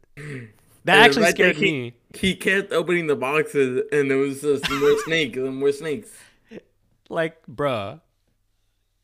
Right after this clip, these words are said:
Speaker 1: like, you should be expecting it. <laughs> I think I also watched in that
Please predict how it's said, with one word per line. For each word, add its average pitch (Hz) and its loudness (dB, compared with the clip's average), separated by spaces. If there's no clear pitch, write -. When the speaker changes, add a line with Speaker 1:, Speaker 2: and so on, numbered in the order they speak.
Speaker 1:
like, 107 -14
you 127 -12
should 143 -14
be 143 -8
expecting 151 -14
it. - -20
<laughs> - -20
I 143 -4
think 185 -4
I 160 -2
also 139 -4
watched 117 -6
in 120 -14
that 107 -10